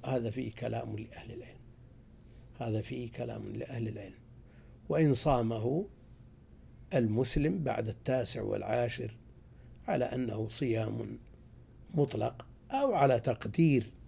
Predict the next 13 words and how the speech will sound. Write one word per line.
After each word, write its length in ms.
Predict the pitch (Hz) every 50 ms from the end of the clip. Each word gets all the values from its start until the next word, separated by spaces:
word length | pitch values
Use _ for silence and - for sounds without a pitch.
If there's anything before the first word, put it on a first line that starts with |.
| - - - - - - - - - - - -
صحة 520 | - - 180 160 - - - - 123 110 - - - - - - - -
الرواية 720 | 131 120 117 120 117 113 127 127 117 110 104 98 - - - - - - - - - - - - - - - - - -
التي 300 | 123 120 113 113 - 123
تجمع 480 | - 135 139 120 123 113 107 104 101
بين 300 | 104 107 139 147 135 123
اليومين، 680 | 113 107 110 110 110 107 113 127 151 190 233 247 254 - - - - - - - - - -
فهو 280 | - - - 131 123 113
على 320 | 104 104 104 98 104 - -
أجر 240 | - 127 127 127 120
إن 140 | 107 104 92
شاء 240 | - - - 113 113
الله 300 | 107 113 123 127 120 110
تعالى. 400 | - - - - - - -